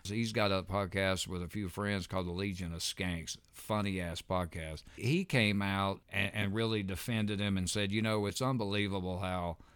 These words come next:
you know, 'cause Brian Callen's response was,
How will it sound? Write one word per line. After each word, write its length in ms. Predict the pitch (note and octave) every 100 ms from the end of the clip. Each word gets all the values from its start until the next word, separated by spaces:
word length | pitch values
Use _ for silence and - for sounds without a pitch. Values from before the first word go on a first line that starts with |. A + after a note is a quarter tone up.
| - - - - -
you 100 | A#2
know, 80 | A2+
'cause 160 | G2+ F#2+
Brian 340 | A#2+ A2+ A2
Callen's 380 | A2+ A#2 A2+ F#2+
response 420 | F#2+ - A2 F#2+
was, 240 | F#2 F2+